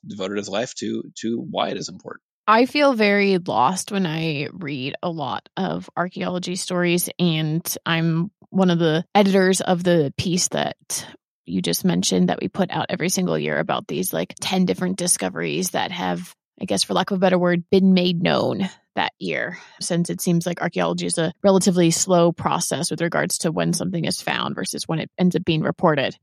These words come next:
Speaker 2: But I, I do often just find myself a little bit confused about the significance of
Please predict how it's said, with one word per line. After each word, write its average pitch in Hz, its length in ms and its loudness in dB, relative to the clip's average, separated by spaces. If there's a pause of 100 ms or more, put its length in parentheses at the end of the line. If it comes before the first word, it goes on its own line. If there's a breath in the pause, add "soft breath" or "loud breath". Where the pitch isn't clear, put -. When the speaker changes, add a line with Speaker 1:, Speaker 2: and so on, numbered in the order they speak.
(120)
Speaker 2:
But 202 160 4
I, 202 240 6
I 208 140 6
do 233 200 2
often 190 320 4
just 180 220 0
find 180 180 2
myself 175 380 0
a 160 40 -6
little 170 200 -2
bit 160 320 -2 (400)
confused 175 540 6
about 143 180 2
the 160 80 0
significance 165 840 0
of 78 220 -2